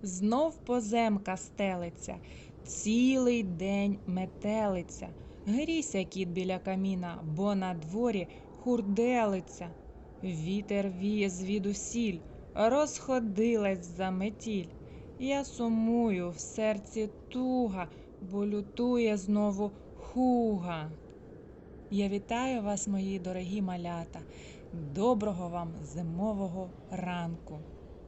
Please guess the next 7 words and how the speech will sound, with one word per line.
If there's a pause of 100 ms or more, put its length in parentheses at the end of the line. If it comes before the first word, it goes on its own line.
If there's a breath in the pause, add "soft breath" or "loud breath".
(1040)
А
чи
помітили
ви,
як
автор
віршика